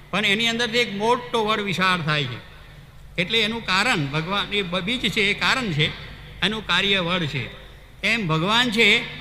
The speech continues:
એ એનું છે, એ કારણ વસ્તુ છે. ભગવાન છે કારણ છે, આ દુનિયા આપણે જોઈએ છીએ, અનંત કોટી બ્રહ્માંડ એ ભગવાનનું કાર્ય છે. એટલે કારણમાં શક્તિ અપાર રહેલી છે. જો બીજની અંદર આટલી શક્તિ છે મોટો વડ ઉત્પન્ન કરવાની,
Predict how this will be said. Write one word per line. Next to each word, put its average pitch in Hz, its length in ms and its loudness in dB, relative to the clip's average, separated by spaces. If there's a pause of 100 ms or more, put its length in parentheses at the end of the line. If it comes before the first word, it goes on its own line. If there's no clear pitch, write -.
(180)
એ 214 200 4
એનું 220 220 0
છે, 220 120 0
એ 214 180 4
કારણ 214 380 2
વસ્તુ 196 320 2
છે. 151 100 0
ભગવાન 175 400 2
છે 214 160 0
કારણ 220 360 2
છે, 208 480 0
આ 185 100 0
દુનિયા 208 340 0
આપણે 214 260 0
જોઈએ 202 340 2
છીએ, 180 100 -2
અનંત 196 220 -2
કોટી 196 200 -2
બ્રહ્માંડ 185 420 -2
એ 202 40 0
ભગવાનનું 180 520 -4
કાર્ય 170 340 2
છે. 113 140 -4 (520)
એટલે 233 280 2
કારણમાં 240 520 2
શક્તિ 226 340 0
અપાર 220 320 2
રહેલી 202 320 4
છે. 165 240 0 (420)
જો 190 100 2
બીજની 202 580 0
અંદર 220 260 2
આટલી 208 280 2
શક્તિ 185 380 0
છે 196 100 0
મોટો 202 320 -2
વડ 202 160 2
ઉત્પન્ન 226 280 -2
કરવાની, 185 440 0